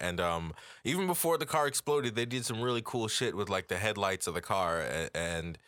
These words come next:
just, like, that whole scene was, like, just looked really, really good. They did some awesome shit with, um, the, like, the Winnie the Pooh silhouette walking behind. So, you know what I mean? Their, their cinematographer was working their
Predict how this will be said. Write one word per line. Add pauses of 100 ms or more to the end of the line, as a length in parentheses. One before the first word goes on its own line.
(340)
just,
like,
that
whole
scene
was,
like, (160)
just
looked
really,
really
good.
They
did
some (100)
awesome
shit
with,
um, (480)
the,
like,
the
Winnie
the
Pooh
silhouette
walking
behind.
So,
you
know
what
I
mean?
Their,
their
cinematographer
was (220)
working
their